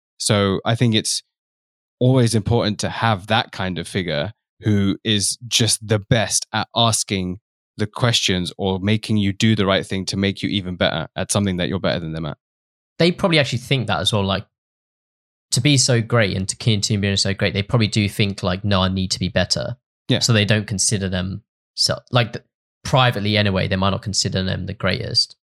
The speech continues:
Speaker 2: but publicly they might be like, "Oh yeah, I'm the best," or whatever.
Speaker 1: Yeah. But it is, like, once you think you're an expert at something, that's when you stop growing, right? And so the, yeah. And then, all, I, and I got this off, uh, Jay.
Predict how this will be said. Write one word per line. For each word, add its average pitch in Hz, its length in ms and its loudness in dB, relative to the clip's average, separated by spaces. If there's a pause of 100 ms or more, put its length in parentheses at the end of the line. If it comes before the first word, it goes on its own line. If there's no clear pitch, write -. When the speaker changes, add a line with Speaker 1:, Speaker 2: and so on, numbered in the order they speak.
(140)
Speaker 2:
but 110 140 0
publicly 104 400 0
they 92 100 0
might 98 200 -4
be 95 60 -4
like, 92 140 -2
"Oh 90 120 -4
yeah, 98 160 -4
I'm 95 100 -6
the 101 60 -10
best," - 280 -6
or - 40 -6
whatever. - 300 -8 (500)
Speaker 1:
Yeah. 90 220 0
But 135 120 4
it 143 80 6
is, 139 200 4
like, 113 120 4
once 123 240 4
you 135 80 4
think 123 200 2
you're 113 100 4
an 107 80 2
expert 107 300 0
at 76 80 -2
something, 90 320 -2
that's 92 200 -4
when 90 80 -4
you 80 80 -4
stop 78 240 -6
growing, 82 300 -4 (140)
right? - 160 -12 (260)
And 82 200 -4
so 87 360 -4 (680)
the, 98 340 0
yeah. 95 300 0
And 113 140 2
then, 120 140 4
all, 120 160 2
I, 98 200 0
and 131 120 2
I 123 80 2
got 156 180 2
this 120 200 2
off, 104 280 0
uh, 95 480 2 (540)
Jay. 95 500 -2